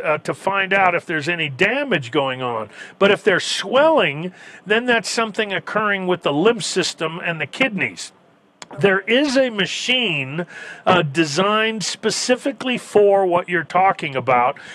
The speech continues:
It's called an external corporal pulsation device.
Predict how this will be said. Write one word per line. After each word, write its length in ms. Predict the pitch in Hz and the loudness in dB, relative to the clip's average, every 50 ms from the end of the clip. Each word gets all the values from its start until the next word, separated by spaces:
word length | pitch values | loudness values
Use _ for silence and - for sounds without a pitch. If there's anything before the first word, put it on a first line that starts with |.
| - - - | -12 -4 -2
It's 160 | 185 165 - | -2 -2 0
called 260 | - - 202 202 185 | 2 4 4 4 4
an 160 | 175 170 175 - - | 2 0 0 0 0
external 720 | 220 254 262 - - - - - 240 233 226 226 220 208 - - | 0 0 0 -2 -10 -10 -4 -4 -2 -2 0 -2 -2 -4 -4 -6
corporal 560 | - - 202 208 196 196 - 202 196 190 180 | 0 2 4 4 2 0 0 2 2 2 2
pulsation 920 | - - 190 170 151 - - - - 190 180 175 - - 185 170 160 156 | 0 0 0 0 0 -2 -6 -2 0 0 0 0 -2 -6 -6 -6 -4 -2
device. 720 | 147 147 131 127 143 147 127 95 - - - - - - | -2 0 2 2 2 2 2 0 -2 -6 -14 -14 -14 -16